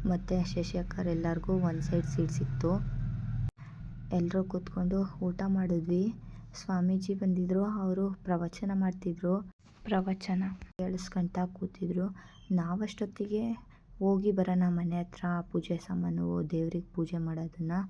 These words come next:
ತರೋಣ ಅಂತ ಹೇಳ್ಬಿಟ್ಟು ಹೋಗಿ ತರೋ ಅಷ್ಟೊತ್ತಿಗೆ ಹೆಣ್ಮಕ್ಳನ್ನೆಲ್ಲ ಕರೀತಾ ಇದ್ರು. "ಮಡ್ಲಕ್ಕಿ ಕೊಡ್ತಾರೆ ಬನ್ನಿ" ಅಂತ ಹೇಳ್ಬಿಟ್ಟು ಮೈಕಲ್ಲೆಲ್ಲ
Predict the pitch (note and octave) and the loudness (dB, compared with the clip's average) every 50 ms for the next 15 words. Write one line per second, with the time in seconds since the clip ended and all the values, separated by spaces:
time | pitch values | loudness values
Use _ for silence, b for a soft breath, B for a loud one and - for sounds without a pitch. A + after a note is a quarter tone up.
0 | B B B B B B B - - - F#3 F#3 F#3 F3+ F3+ F3 F3 E3+ E3+ - | B B B B B B B -4 2 4 4 6 6 6 6 4 4 2 0 2
1 | F3+ E3+ E3 E3 E3 - - G3 G#3+ A3 G#3+ B B B B B B B - - | 0 2 2 0 -2 0 -2 -2 0 0 -2 B B B B B B B -2 0
2 | F#3 F3+ F3 F3+ A3 A3+ A#3 A3 - - - - F#3 F3 F#3+ F#3+ F#3 F#3 - F#3 | 0 0 2 4 6 6 6 4 2 -4 -4 -2 -2 0 0 0 0 -2 -4 -6
3 | F3+ - F#3 F3 F#3 G3 G3+ F#3 F3 F3 F3+ F3+ F3+ - F#3 F3+ F3 E3+ E3 E3+ | -4 -4 -2 2 2 2 4 4 4 4 2 2 2 2 2 2 4 4 2 2
4 | F3 F3+ - - F3 E3+ F3+ E3+ - - F3+ E3+ E3 - - - G3 G#3+ G3 F3 | 2 0 0 -2 -2 -2 -2 -4 -2 -2 -2 -2 -2 -2 -2 -2 0 2 0 0
5 | D#3+ - - E3+ - - - F3 E3+ - - E3 D#3+ - - E3 D#3+ E3+ E3 E3+ | 0 0 -2 -2 -2 -2 -4 -4 -4 -2 -4 -6 -4 -4 -6 -6 -2 0 0 0
6 | E3+ - B B B B B B B - E3+ F3+ F3 E3+ F3+ F#3 F#3 F3+ E3+ E3+ | 0 -2 B B B B B B B 2 4 6 6 8 8 6 6 6 4 0
7 | E3 - F3 E3 E3 D#3+ D#3 D#3+ F3 - - - F3 G3 G#3+ A3+ - - - - | 0 -4 -4 -2 -2 -2 -2 -4 -6 -6 -2 0 0 0 0 -2 -4 -10 -18 -20
8 | - - - - _ _ - - F3+ F3+ F3 F3 - - - F#3+ F#3+ F#3+ F3+ F3 | -20 -20 -20 -20 _ _ -6 -2 0 0 0 -2 -4 -2 0 2 2 4 4 2